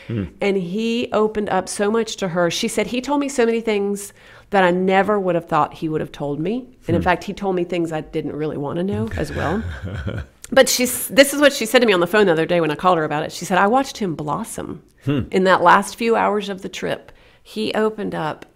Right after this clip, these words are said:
Speaker 2: and we bonded in ways that we haven't since he was probably a little boy. And, um, it was just so special to her. So when we respect our boys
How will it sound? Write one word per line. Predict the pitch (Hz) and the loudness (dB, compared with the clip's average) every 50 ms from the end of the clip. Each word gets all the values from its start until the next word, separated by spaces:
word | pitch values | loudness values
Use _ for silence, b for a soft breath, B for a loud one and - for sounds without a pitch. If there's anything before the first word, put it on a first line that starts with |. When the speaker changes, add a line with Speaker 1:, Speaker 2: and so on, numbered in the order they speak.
| _ | _
Speaker 2:
and | - 165 156 151 160 160 165 | -8 -6 -6 -4 -4 -4 -4
we | 175 180 180 190 202 214 202 208 B B B B B B B B B B B | -4 -2 -2 -2 -4 -4 -6 -8 B B B B B B B B B B B
bonded | 156 151 156 151 160 170 185 202 226 226 220 233 - | -4 -2 0 2 2 2 2 0 0 0 -2 -4 -4
in | - 180 175 170 | -2 -2 0 0
ways | 147 151 160 - - 175 - | 0 0 0 0 -2 -2 -4
that | - - - | -8 -10 -8
we | - 151 | -6 -6
haven't | 151 - - - 170 175 151 127 117 98 - - - - - - _ _ _ | -6 -6 -6 -4 -4 -2 -2 -2 -2 -2 -6 -10 -16 -20 -20 -20 _ _ _
since | - - - 180 156 - - - | -8 -2 -2 -2 -2 -2 -6 -6
he | - 180 170 | -6 -6 -4
was | - 165 151 | -4 -6 -6
probably | - - 165 160 165 165 156 151 151 156 151 151 | -6 -4 -4 -4 -4 -4 -6 -6 -6 -6 -6 -6
a | 143 | -4
little | 147 165 175 175 165 | -4 -2 -2 -2 -2
boy. | 151 - 147 139 170 160 139 - - 147 - b b b b b b b b | -4 -6 -8 -8 -6 -6 -4 -6 -8 -10 -14 b b b b b b b b
And, | 170 165 151 160 156 | -4 -2 -2 -2 -2
um, | 160 156 151 147 147 147 | -2 -2 -2 -2 -4 0
it | - 208 202 | 4 4 6
was | - 226 220 | 6 4 2
just | - 311 - - | 2 0 2 4
so | 320 | 2
special | 320 - - - - 196 208 208 - - 220 190 185 175 175 - - | 2 2 0 4 6 6 6 6 4 2 4 4 4 2 -2 -6 -8
to | - 180 | -6 -6
her. | 160 - 208 226 214 | -6 0 2 4 4
So | 185 - - 233 202 196 B B B B B B B | 4 4 4 4 4 2 B B B B B B B
when | 208 247 240 233 | 2 2 2 4
we | 233 247 262 285 | 4 2 4 4
respect | 311 330 311 330 - - - - 277 294 - - | 2 2 0 0 -2 -2 2 2 2 2 2 2
our | 262 220 | 2 2
boys | 180 165 165 151 151 147 143 147 165 208 - - - - | 2 2 0 -2 0 0 -2 -2 -4 -6 -10 -14 -16 -18